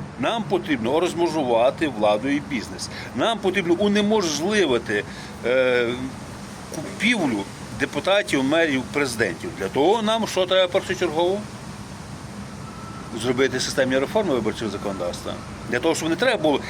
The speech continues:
мільйони вкладати, щоб стати якимось нещасним депутатом. Зрозуміло, що не за зарплату двадцять тисяч ці депутати стають депутатами, а за можливості грабувати український народ. Так само і мерами, і президентами стають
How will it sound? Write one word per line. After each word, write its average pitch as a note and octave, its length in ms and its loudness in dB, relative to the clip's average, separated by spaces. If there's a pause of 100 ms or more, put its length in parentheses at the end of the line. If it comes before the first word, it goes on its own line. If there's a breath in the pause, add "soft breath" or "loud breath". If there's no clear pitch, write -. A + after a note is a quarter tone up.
(120)
мільйони G#3+ 680 4
вкладати, E3 600 2
щоб B2 220 -2
стати G3 240 2
якимось D3 340 -2
нещасним C3 340 -2
депутатом. G2 420 -4 (1120 loud breath)
Зрозуміло, D3+ 500 4
що C3 320 2 (100)
не D#3 220 2
за D#3 160 4
зарплату D#3 440 0
двадцять C#3+ 280 2
тисяч D3 260 0
ці - 140 -2
депутати A2+ 420 0
стають A2+ 200 -2
депутатами, - 420 0 (180)
а A#3+ 240 4 (240)
за F3 140 4 (120)
можливості F3+ 480 2 (200 loud breath)
грабувати C3+ 880 2 (360)
український A#2 440 0
народ. G2+ 140 -2
Так G#3 160 2
само A#3 300 2
і A#2+ 160 2
мерами, F3 600 2
і C3+ 80 2
президентами D3 640 0
стають E3+ 260 2